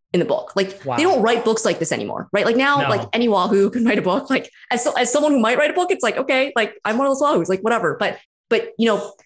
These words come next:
Speaker 1: it's, this is back in the day when books were so tightly edited and there was such a high bar that by the time it went to print, it was, you know, it was, it's just brilliant. Um, so that, I think, I think that one is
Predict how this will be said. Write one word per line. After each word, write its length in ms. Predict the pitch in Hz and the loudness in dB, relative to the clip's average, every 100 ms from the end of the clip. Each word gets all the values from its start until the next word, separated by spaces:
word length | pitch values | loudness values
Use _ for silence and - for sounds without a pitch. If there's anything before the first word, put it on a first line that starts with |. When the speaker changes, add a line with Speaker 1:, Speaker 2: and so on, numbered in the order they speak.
| _ _ - | _ _ -4
Speaker 1:
it's, 220 | 202 - | -4 -4
this 180 | 208 240 | -2 0
is 120 | 302 | 0
back 260 | 233 226 233 | 0 -2 0
in 80 | 277 | 0
the 60 | |
day 180 | 220 208 | 2 2
when 380 | 208 185 175 165 - | 2 2 0 -2 -2
books 220 | 226 226 | -2 0
were 100 | 196 | 0
so 540 | - - - 202 202 202 | 0 -4 0 2 2 -2
tightly 520 | - 185 170 185 - | -4 -4 0 -2 -2
edited 420 | 151 170 220 240 - _ _ _ _ _ | -4 2 2 0 -8 _ _ _ _ _
and 200 | 202 190 | -2 0
there 60 | 190 | 2
was 120 | 190 | 2
such 440 | - - 196 190 202 | 0 -4 -4 -4 -4
a 40 | |
high 220 | 190 170 | -4 -4
bar 460 | 165 156 160 220 - _ _ _ - | -2 -2 -2 -4 -8 _ _ _ -6
that 280 | 180 165 - | -4 -4 -2
by 120 | 190 | -2
the 60 | 185 | 0
time 180 | 196 | 0
it 100 | 190 | 0
went 140 | 170 165 | 0 -4
to 60 | 165 | -2
print, 240 | 180 214 - | -2 -2 -2
it 60 | |
was, 380 | 160 160 - - - | 0 -2 -4 -12 -6
you 60 | 175 | -2
know, 120 | 151 | -2
it 60 | 160 | -2
was, 240 | 147 - | -6 -10
it's 140 | - - | -12 -8
just 300 | 151 - - _ _ _ _ | -6 -6 -10 _ _ _ _
brilliant. 420 | 165 113 76 - _ - | -4 -2 -4 -10 _ -8
Um, 240 | 151 113 - | -4 -4 -2
so 120 | 185 | -2
that, 420 | 160 190 185 - - | -2 -4 -4 -4 -4
I 100 | 175 | -2
think, 280 | 185 175 - | -2 -4 -2
I 60 | |
think 140 | 185 175 | -2 0
that 160 | 143 | -2
one 80 | 147 | -2
is 260 | 143 - | -4 -6